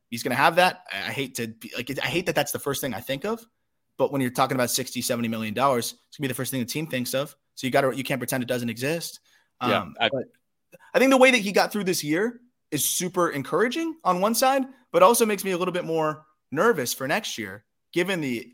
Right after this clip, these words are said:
Speaker 1: the uptick in workload. So I'd do it in two seconds if I'm both parties, but the Marlins, I'd be a little bit nervous. I, I wouldn't be surprised if they wanna see one, one more year and would rather pay a little bit more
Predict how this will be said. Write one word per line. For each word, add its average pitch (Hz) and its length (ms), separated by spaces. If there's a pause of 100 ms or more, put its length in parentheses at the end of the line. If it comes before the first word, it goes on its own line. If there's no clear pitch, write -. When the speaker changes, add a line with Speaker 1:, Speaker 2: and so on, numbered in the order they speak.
Speaker 1:
the 123 120
uptick 117 360
in 107 80
workload. 98 460
So 107 280 (340)
I'd 220 180
do 214 100
it - 60
in 156 60
two 180 140
seconds 147 320
if 127 120
I'm 123 100
both 123 240
parties, 123 380
but 107 280 (520)
the 139 60
Marlins, 190 440
I'd 196 120
be 196 100
a 185 80
little 214 420
bit 220 260
nervous. 190 680
I, 139 100 (160)
I 170 140
wouldn't 220 180
be 220 80
surprised 180 300
if 160 80
they 165 80
wanna 156 200
see 151 200
one, 135 440
one 131 200
more 127 200
year 117 480
and 123 120
would 120 100
rather 120 220
pay 127 160
a 110 60
little 113 180
bit 113 100
more 110 280